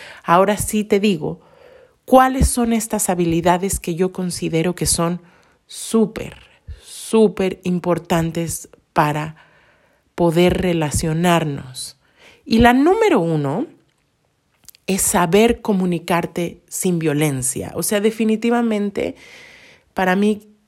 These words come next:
la número uno es aprender a comunicarte sin violencia.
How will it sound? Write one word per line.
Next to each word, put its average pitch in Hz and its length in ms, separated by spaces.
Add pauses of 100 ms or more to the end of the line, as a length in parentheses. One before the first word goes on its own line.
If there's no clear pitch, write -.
(280)
la 196 300
número 254 520
uno 208 400 (640)
es - 240
aprender 202 640
a 226 100
comunicarte 185 720
sin 180 260
violencia. 160 840